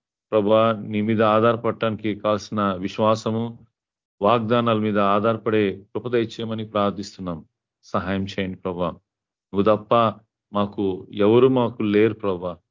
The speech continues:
నువ్వు ఒక్కడవే మాకు ఉన్నావు అన్ని విషయాల్లో, అన్ని, అన్ని, అన్ని విషయాలు చూసుకోగలిగిన వాడు నువ్వు ఒక్కడవే ప్రభువా. మా తండ్రివై ఉన్నావు,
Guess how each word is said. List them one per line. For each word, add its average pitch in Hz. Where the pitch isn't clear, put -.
నువ్వు 98
ఒక్కడవే 120
మాకు 120
ఉన్నావు 107
అన్ని 101
విషయాల్లో, 95
అన్ని, 123
అన్ని, 131
అన్ని 117
విషయాలు 147
చూసుకోగలిగిన 127
వాడు 120
నువ్వు 107
ఒక్కడవే 101
ప్రభువా. 92
మా 92
తండ్రివై 113
ఉన్నావు, 117